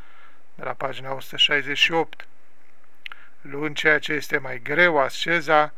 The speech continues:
prin ea ne umplem de lucrările dumnezeiești de har. Harul dumnezeesc ne restaurează și ne redă chipul și asemănarea cu Dumnezeu, ne îndumnezeiește.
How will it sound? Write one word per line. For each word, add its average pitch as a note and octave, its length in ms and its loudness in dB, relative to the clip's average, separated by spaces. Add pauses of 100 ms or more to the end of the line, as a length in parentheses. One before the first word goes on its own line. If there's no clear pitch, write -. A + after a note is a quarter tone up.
(420)
prin C3+ 300 -8
ea D3+ 200 8
ne C#3+ 120 2
umplem D3 460 0
de C3+ 120 2
lucrările C3+ 460 0
dumnezeiești C3 640 -4
de B2 80 -2
har. C3+ 440 2 (800)
Harul G#3+ 340 12
dumnezeesc F#3 680 6
ne F3+ 100 8
restaurează E3 720 8
și D#3 120 -4
ne D#3+ 80 6
redă D#3 240 2
chipul D#3+ 340 -4
și - 100 -2
asemănarea D#3 480 4
cu D#3 120 -4
Dumnezeu, D3 440 0
ne D3 100 0
îndumnezeiește. D3 920 0